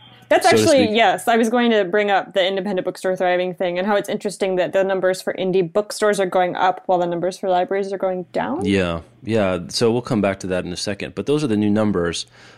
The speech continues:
Speaker 2: Um, my library always seems really busy when I'm in there.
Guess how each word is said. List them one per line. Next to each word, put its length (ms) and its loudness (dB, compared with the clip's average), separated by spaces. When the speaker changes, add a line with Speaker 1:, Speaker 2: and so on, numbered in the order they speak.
Speaker 2:
Um, 240 -8
my 200 -2
library 400 -2
always 240 -2
seems 240 -2
really 220 0
busy 340 -2
when 180 -6
I'm 180 -6
in 140 -4
there. 240 -4